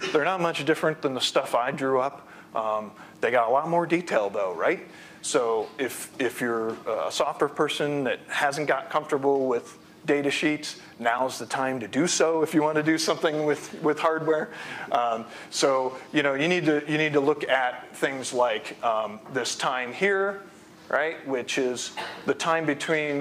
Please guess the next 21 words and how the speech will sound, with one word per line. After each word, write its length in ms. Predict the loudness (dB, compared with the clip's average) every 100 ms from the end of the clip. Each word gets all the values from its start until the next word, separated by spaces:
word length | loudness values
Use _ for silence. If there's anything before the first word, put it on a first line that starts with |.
| 2
where 120 | 0
you 120 | 2
drop 340 | 2 2 0 -4
the 80 |
chip 300 | -4 0 0
select, 540 | 0 2 2 0 -8 -16 -18 -12 -2
right, 260 | 0 0
or 100 | -2
you 100 | -6
insert 340 | -4 0 2 2
it, 180 | 0 -6 -20 -20 -16 -6
and 460 | -2 -2 -2 -4 -8 -14 -20 -16 -2
when 200 | 0 2
that 180 | 0 0
first 300 | -2 0 2
clock 280 | 0 2 0
edge 340 | 0 -2 -12 -10
starts, 600 | -4 0 0 -2 -10 -14 -10
right? 320 | -4 -2 -2 -8 -18 -18 -14 -4
And 220 | 0 2
then 400 | 0 0 -2 -4